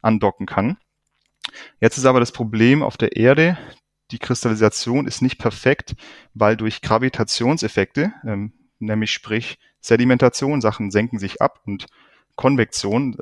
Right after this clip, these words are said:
Sachen steigen nach oben, das ist ja der Gravitation geschuldet. Dadurch habe ich Defekte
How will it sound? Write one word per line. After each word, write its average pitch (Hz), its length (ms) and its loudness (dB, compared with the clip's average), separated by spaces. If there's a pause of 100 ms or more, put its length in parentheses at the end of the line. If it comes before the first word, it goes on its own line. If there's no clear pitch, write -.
Sachen - 320 -4
steigen 104 340 0
nach 98 140 -4
oben, 131 400 -2
das 117 140 -8
ist 104 120 -8
ja 98 120 2
der - 140 -6
Gravitation 101 480 0
geschuldet. 104 460 -4 (400)
Dadurch 117 280 2
habe 123 160 2
ich - 120 -4
Defekte 110 640 2